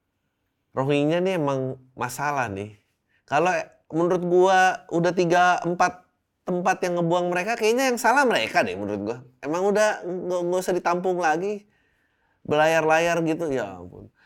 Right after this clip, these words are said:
Dikasih makan, bilang-bilang kurang. Gua lihat tuh di TikTok, nggak cukup nih nasi apa dan segala macam. Tapi emang mungkin gua agak sedikit rasis ya. Maksud gua, <laughs> gua,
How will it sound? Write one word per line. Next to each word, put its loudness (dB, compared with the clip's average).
Dikasih -2
makan, 0
bilang-bilang 0
kurang. -2
Gua 2
lihat 0
tuh -2
di -2
TikTok, -8
nggak -4
cukup -6
nih -4
nasi -8
apa -10
dan -8
segala -14
macam. -20
Tapi -4
emang 0
mungkin 2
gua 4
agak 0
sedikit -4
rasis -6
ya. -10
Maksud -12
gua, -4
<laughs> -18
gua, 8